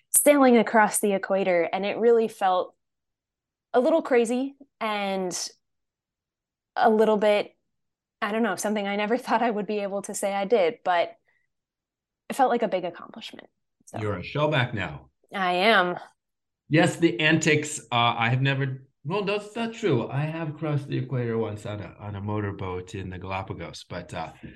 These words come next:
Speaker 2: I haven't
Speaker 1: It
Speaker 2: done
Speaker 1: counts.
Speaker 2: a sail on my, on my own, which I, I hope to do at some point with my
Speaker 1: Absolutely.
Speaker 2: children, and we can have all kinds of our own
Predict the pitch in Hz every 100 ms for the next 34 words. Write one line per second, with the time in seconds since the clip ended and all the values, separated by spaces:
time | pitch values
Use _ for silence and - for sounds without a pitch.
0 | - _ _ _ _ 98 101 117 117 -
1 | 262 196 208 - - - - 117 104 92
2 | 87 - - 98 98 98 98 95 - 101
3 | 98 80 101 95 92 - 95 95 107 101
4 | 101 - - 95 107 101 - 98 95 -
5 | 95 92 - - - - 190 127 139 127
6 | 127 - 135 120 117 110 104 104 110 107
7 | 101 - 101 98 107 104 104 98 101 101
8 | 92 104